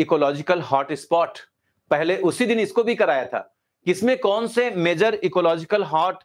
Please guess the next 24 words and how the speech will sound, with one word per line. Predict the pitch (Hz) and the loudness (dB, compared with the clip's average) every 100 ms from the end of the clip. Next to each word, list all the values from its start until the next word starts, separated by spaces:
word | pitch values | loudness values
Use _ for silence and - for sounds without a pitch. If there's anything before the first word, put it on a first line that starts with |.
| - | -10
स्पॉट | 165 - 185 220 | -10 -2 0 2
है | 160 160 | 0 -2
इंडिया | 160 143 147 156 | -2 -2 0 0
में | 151 147 | 0 -4
जो | 143 | -2
पाए | 143 131 | 0 0
जाते | 127 120 123 | 0 -2 -2
हैं? | 117 156 - _ _ _ - | -6 -8 -10 _ _ _ -2
आप | 123 | 2
बताएंगे | 143 180 180 160 - | 2 2 0 -2 -2
इंडिया | 143 156 196 | -2 0 2
में | 202 | 2
पाए | 196 156 | 2 2
जाने | 147 143 | 2 2
वाले | 139 131 | 2 0
हैं | 120 131 147 _ _ - | -2 -4 -8 _ _ -2
वेस्टर्न | 135 160 - 202 196 | 0 0 0 0 2
घाट | 135 147 170 | 2 0 0
है | 156 123 - _ _ | -2 -2 -4 _ _
और | 135 165 165 | 0 0 -2
ईस्टर्न | 147 - 160 | -6 -2 -2
हिमालयाज। | 135 123 113 107 117 - - _ _ _ _ - - - | 0 -2 0 -2 -4 -12 -18 _ _ _ _ -20 -12 0
वेस्टर्न | 165 196 262 262 | 0 2 0 2
घाट | 175 175 185 226 | 2 2 2 -2